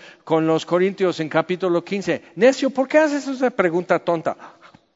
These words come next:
O sea, ¿quién le soporta a Pablo? Y pu-, luego ves a Pablo soportando a los corintios y dice, "Bueno, ¿quién soporta a los corintios?". Yo creo que para,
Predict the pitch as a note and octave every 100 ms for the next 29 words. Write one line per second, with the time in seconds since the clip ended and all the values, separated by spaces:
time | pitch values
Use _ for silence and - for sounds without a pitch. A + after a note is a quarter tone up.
0 | _ _ _ - G3 G#3+ C#4 D#4+ D#4 C#4
1 | - C#4 C#4 C#4 C#4 D4 C#4 A#3+ D3 E3+
2 | D3 F3+ F3 F#3+ F#3 F3 F#3 F#3+ - D#3+
3 | D#3+ F3+ D#3+ C3+ C#3 D3 D#3+ E3+ D3 C3+
4 | - C3+ D#3+ D#3+ C3 A2+ A2+ G2 A#2+ G2+
5 | B2+ B2+ A2+ B2 A#2 A2 G#2+ G#2 - C3+
6 | F3+ - _ _ - - _ B2+ - D3
7 | D3 C#3 A#2 A2+ G#2 F2